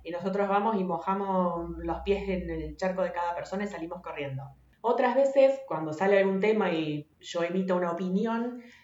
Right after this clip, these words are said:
eh, me han dicho mis amigos, "Ufa, ¿de eso también sabes?". Ahora, una duda que tengo es si, a ver, ¿el multipotencial nace o se hace? Quiero decir esto,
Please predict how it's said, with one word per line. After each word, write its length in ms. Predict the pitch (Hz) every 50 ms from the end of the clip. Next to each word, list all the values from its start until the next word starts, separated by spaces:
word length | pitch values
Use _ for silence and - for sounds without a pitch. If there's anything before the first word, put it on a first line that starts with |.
| _ _
eh, 280 | - 196 196 190 185 185
me 100 | 190 196
han 140 | 202 196 196
dicho 240 | 214 208 - 214
mis 160 | 202 202 190 190
amigos, 400 | 190 196 202 202 190 185 185 240
"Ufa, 360 | 262 262 233 196 - 180 170
¿de 100 | 220 294
eso 160 | 285 262 208
también 340 | 180 180 190 220 269 277 247
sabes?". 500 | 214 196 175 196 247 262 240 196 185 - - _ _ _ _ -
Ahora, 560 | - 240 330 311 - 147 147 147 - - -
una 260 | - 381 403 427 403 381
duda 260 | 359 311 233 190 180
que 80 | 175 156
tengo 380 | 143 156 147 147 143 147 147
es 260 | 160 196 226 226 226 -
si, 340 | 233 233 247 262 254 - -
a 100 | - 170
ver, 320 | 170 156 143 - - - - _ _ _ -
¿el 120 | - 214
multipotencial 920 | 214 226 226 226 233 220 214 214 220 214 214 202 - 180 151 143 139 139 147
nace 400 | 170 226 330 330 - - 330 330
o 100 | - 220
se 160 | 208 - 190
hace? 480 | 175 156 151 143 - - 127 - - - _ _ _ _
Quiero 180 | - 240 247 240
decir 280 | 226 220 190 - 190 151
esto, 360 | 139 - - - 131 131